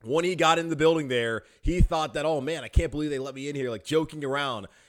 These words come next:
And I'm honestly thinking about it. It could not have been a joke because clearly Nathaniel Hackett has no business ever being a head coach of any N F L team the rest of his football coaching career, 'cause it has been an unmitigated disaster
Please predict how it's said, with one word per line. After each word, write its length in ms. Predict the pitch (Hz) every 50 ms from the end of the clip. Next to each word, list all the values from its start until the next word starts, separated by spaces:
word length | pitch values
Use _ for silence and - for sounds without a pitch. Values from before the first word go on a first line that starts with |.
| _ _ _
And 200 | 113 131 147 151
I'm 240 | 160 170 185 190 190
honestly 420 | 180 185 190 196 190 - - 202
thinking 360 | 185 - 196 196 156 175 170
about 260 | 160 156 151 151 147 147
it. 180 | 147 143 135 -
It 160 | 131 139 - -
could 160 | 185 202 196
not 160 | 196 190 190
have 80 | 185 175
been 140 | 185 180
a 20 | 170
joke 320 | 135 147 170 170 160 -
because 280 | 147 143 - - 143 -
clearly 680 | - - - - 220 240 233 226 208 170 147 135 123
Nathaniel 460 | 117 123 117 - 156 156 160 160 151 147
Hackett 280 | 143 143 135 - 139 135
has 220 | 131 131 117 -
no 260 | - 156 165 165 170 165
business 400 | - - 156 147 135 147 131 - - _
ever 360 | - 160 180 190 160 175 170 156
being 320 | 110 151 147 147 143 139
a 20 |
head 220 | 135 139 139 123 -
coach 320 | - 135 131 127 123 - - - -
of 280 | 139 139 139 131 127 127 - _
any 400 | - 156 180 170 151 123 101 80
N 120 | 104 120 120
F 160 | 120 113 -
L 200 | 127 120 117 110
team 360 | - - 131 131 131 127 113 - - - - -
the 180 | 110 120 135 135
rest 380 | 131 139 135 135 139 - -
of 160 | 131 143 127 123
his 140 | 131 120 -
football 520 | - 139 135 - - - 135 131 127 120
coaching 480 | - - 135 135 131 - - 127 120 110
career, 400 | - 117 120 123 120 120 120 117
'cause 200 | - 127 117 123
it 100 | 131 120
has 140 | 123 120
been 200 | 95 110 120 117
an 120 | 117 113 113 -
unmitigated 880 | 120 131 139 139 151 143 - 120 123 127 127 123 107 123 120 120 117 107
disaster 600 | 101 98 87 123 127 127 120 - - 139 131